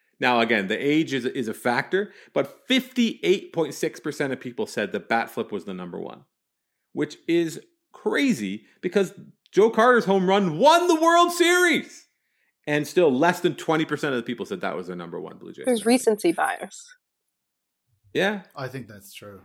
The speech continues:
Speaker 3: yeah.
Speaker 1: Um, and that was it. Alomar, uh, and Eckersley was, got five percent of the votes. J-, Tim Linden Carter got five percent of the votes. Uh, Edwin got three percent.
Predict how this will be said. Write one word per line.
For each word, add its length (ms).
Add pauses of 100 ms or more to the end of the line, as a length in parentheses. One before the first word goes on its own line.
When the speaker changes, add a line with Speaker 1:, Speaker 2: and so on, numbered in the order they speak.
Speaker 3:
yeah. 140 (300)
Speaker 1:
Um, 220 (320)
and 120
that 140
was 100
it. 140
Alomar, 760
uh, 220 (100)
and 180
Eckersley 420
was, 260
got 260
five 200
percent 240
of 40
the 60
votes. 260 (160)
J-, 240 (500)
Tim 160
Linden 180
Carter 260
got 180
five 180
percent 240
of 80
the 60
votes. 340 (420)
Uh, 160
Edwin 260
got 200
three 240
percent. 540